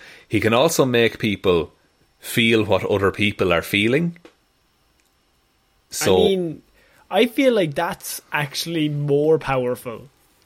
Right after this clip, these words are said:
Speaker 2: than super strength
Speaker 1: Yeah.
Speaker 2: and flight in terms of powers.
Speaker 1: Oh yeah, like, absolutely. Like, imagine you're fighting, like,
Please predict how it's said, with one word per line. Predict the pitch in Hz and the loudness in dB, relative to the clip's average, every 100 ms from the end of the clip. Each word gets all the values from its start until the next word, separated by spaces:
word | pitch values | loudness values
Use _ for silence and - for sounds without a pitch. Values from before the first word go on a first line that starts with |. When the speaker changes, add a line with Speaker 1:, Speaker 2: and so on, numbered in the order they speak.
| _ - | _ -2
Speaker 2:
than | 147 139 | 0 -2
super | - 160 143 127 | -4 -2 -2 -4
strength | - 135 113 - - _ | -2 -2 -2 -10 -20 _
Speaker 1:
Yeah. | 107 131 95 | 2 4 4
Speaker 2:
and | - | 0
flight | 135 123 - - _ _ - | -4 -4 -12 -20 _ _ -12
in | 170 | -6
terms | 147 151 139 | -2 0 0
of | |
powers. | 151 147 117 - - - _ _ _ _ _ - | -2 -2 -2 -8 -12 -14 _ _ _ _ _ 4
Speaker 1:
Oh | 226 214 | 8 8
yeah, | 156 175 71 | 8 6 4
like, | 65 95 | 0 0
absolutely. | 123 120 - 127 139 | 0 0 0 2 2
Like, | |
imagine | 143 196 185 147 | 4 2 2 2
you're | 131 131 | 4 4
fighting, | - 117 110 101 85 78 _ _ _ _ - | 4 2 4 2 0 -4 _ _ _ _ 0
like, | 98 90 | 2 2